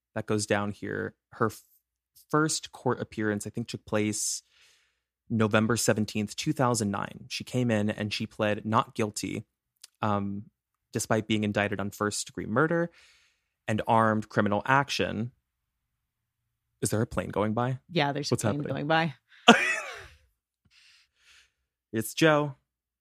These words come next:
Speaker 1: Joe and Kamala.
Speaker 2: <laughs> Th-, they were like, "We need to pull y'all out." <laughs>
Speaker 1: Yeah, they were like, "Let's, let's take a break, honey. Let's take." <laughs> I don't even, how do I toss this over to, like, ad breaks for this? This is so much.
Speaker 2: I know.
Speaker 1: So,
Speaker 2: Do you
Speaker 1: okay,
Speaker 2: realize
Speaker 1: she's in, <laughs> yeah.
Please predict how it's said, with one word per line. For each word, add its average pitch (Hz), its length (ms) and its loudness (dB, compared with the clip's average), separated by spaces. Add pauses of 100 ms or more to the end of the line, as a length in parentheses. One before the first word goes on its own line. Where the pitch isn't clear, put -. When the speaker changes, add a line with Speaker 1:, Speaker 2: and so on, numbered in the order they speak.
(220)
Speaker 1:
Joe 113 180 0
and 175 80 0
Kamala. 123 460 -6 (420)
Speaker 2:
<laughs> - 440 -18
Th-, - 140 -2
they 214 140 6
were 208 120 6
like, 170 200 4
"We 185 80 4
need 185 140 4
to 170 60 2
pull 156 220 2
y'all 151 220 6
out." 165 380 2 (420)
<laughs> - 480 -2
Speaker 1:
Yeah, 123 200 8
they 113 100 6
were 117 100 6
like, 120 180 4
"Let's, 143 280 0
let's 165 160 4
take 151 100 6
a 110 60 2
break, 101 220 0
honey. 107 280 0
Let's 135 120 -2
take." - 140 2
<laughs> - 0 -
I - 1900 0
don't 370 100 6
even, 302 160 6
how 185 140 8
do 320 100 4
I 277 60 6
toss 127 300 4
this 120 140 0
over 113 160 4
to, 107 80 2
like, 104 220 4
ad 107 240 4
breaks 107 340 0
for 117 100 -6
this? 117 200 -2
This - 160 -10
is 131 80 -6
so 139 220 -2
much. 131 360 -6 (160)
Speaker 2:
I 156 120 0
know. 143 340 -2 (140)
Speaker 1:
So, - 140 8
Speaker 2:
Do - 80 12
you 254 80 8
Speaker 1:
okay, 277 100 6
Speaker 2:
realize 294 280 6
Speaker 1:
she's 104 160 2
in, 160 380 0 (160)
<laughs> - 160 -20
yeah. 117 140 0